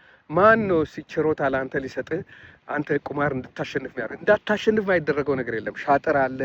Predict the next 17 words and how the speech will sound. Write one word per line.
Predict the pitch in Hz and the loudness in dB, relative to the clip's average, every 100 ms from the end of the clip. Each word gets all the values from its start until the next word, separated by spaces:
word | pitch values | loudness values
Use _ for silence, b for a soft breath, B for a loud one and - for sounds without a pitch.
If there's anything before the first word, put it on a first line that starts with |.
| 131 | -2
ምን | 131 139 | -2 -2
አለ፣ | 135 135 127 | -4 -6 -8
ምን | 127 127 | -6 -8
አለ፣ | 135 117 | -8 -10
ሁሉ | 135 139 | -2 0
አለ። | 98 82 B B B | 0 -4 B B B
ሁሉ | 175 185 | -2 -2
መቼም | 156 180 143 | -2 -2 -2
አይነገርም | 139 143 131 117 117 | -2 -2 -4 -6 -6
አይደለ? | 123 185 _ _ - | -6 -8 _ _ -6
ሻጥር | 160 - 156 | -2 0 2
አለ | 131 127 | 2 0
ካልኩ | 131 147 | -2 -4
ይበቃል። | 180 160 - - _ _ _ _ _ _ _ _ _ | -4 -4 -4 -14 _ _ _ _ _ _ _ _ _
ምክንያቱም | 135 135 123 139 | -6 -2 0 0
የሚሰማው | 131 123 - 131 120 | -4 -4 -2 0 0
አካልም | - 117 160 | -2 -4 -4